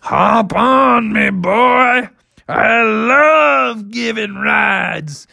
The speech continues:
And they all said, Awesome! So two or three of them hopped onto the triceratops's back, and then the others went and found some other triceratops that said,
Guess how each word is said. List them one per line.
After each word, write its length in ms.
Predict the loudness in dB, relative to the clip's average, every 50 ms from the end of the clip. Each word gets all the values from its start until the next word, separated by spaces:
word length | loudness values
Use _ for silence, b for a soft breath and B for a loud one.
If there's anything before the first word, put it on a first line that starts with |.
| b b b b b b b b b b b b _
And 140 | -14 -12 -8
they 80 | -6
all 160 | -4 -4 -4 -4
said, 280 | -4 -8 -10 -10 -12 -16 _ _ _ -2
Awesome! 1300 | 2 2 4 4 2 0 -2 -2 0 2 4 4 4 4 4 4 4 2 2 2 0 -2 -4 -8 -14 -18 _ _
So 160 | -16 -14 -14
two 200 | -14 -10 -8 -6
or 120 | -4 -4 -6
three 240 | -6 -4 -2 -2
of 80 | -2 0
them 160 | -2 -2 -4
hopped 340 | -4 -2 -2 -2 -2 -2 -4
onto 220 | -6 -4 -6 -6
the 80 | -8 -10
triceratops's 840 | -8 -8 -6 -6 -6 -6 -6 -6 -4 -4 -4 -6 -6 -8 -10 -12
back, 400 | -8 -6 -4 -4 -2 -2 -4 -4
and 140 | -4 -4 -2
then 280 | -2 -2 -2 -4 -6 -8 -14 _ _ _ _ _ _ _ _ _ _ _ -20 -14 -6
the 160 | -2 -2 2 2
others 420 | 2 4 4 4 4 4 2 2
went 240 | 0 0 0 -2 -2
and 140 | -6 -4 -2
found 240 | 0 2 2 2
some 140 | 0 0 2
other 180 | 2 2 2 2
triceratops 720 | 2 0 -2 -2 0 0 0 0 2 0 0 -2 -2 -2
that 140 | -4 -2 -2
said, 200 | -2 -4 -4